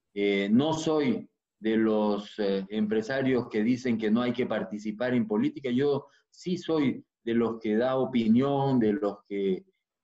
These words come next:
eh, como dicen ustedes, arma bochinche y, y genera, bueno, altu-, algún tipo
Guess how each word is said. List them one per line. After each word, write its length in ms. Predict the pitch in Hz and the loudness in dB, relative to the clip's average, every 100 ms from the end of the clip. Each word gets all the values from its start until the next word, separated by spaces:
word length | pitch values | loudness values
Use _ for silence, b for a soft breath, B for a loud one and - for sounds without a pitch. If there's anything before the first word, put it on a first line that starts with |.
| _ | _
eh, 240 | 92 90 _ | -20 -20 _
como 240 | - 104 | -4 0
dicen 220 | 117 123 113 | 0 2 0
ustedes, 420 | 104 120 127 104 | 0 0 -2 -2
arma 300 | 120 127 117 | -2 0 0
bochinche 640 | 104 101 151 131 110 113 b b _ _ | 0 0 0 0 -2 -6 b b _ _
y, 1000 | 104 104 104 104 104 104 101 98 98 95 _ _ | 0 0 2 0 0 0 2 2 0 -4 _ _
y 100 | - | -8
genera, 1120 | 107 117 117 143 160 156 123 107 101 95 92 98 139 | -4 0 2 2 0 -2 -2 -2 -2 -2 -4 -6 -8
bueno, 460 | 185 240 240 208 _ | -2 0 0 -2 _
altu-, 460 | 117 110 120 151 - | -4 -4 -2 -4 -2
algún 380 | 120 135 147 | -2 0 -2
tipo 480 | - 143 143 156 139 | -4 -6 -4 -4 -4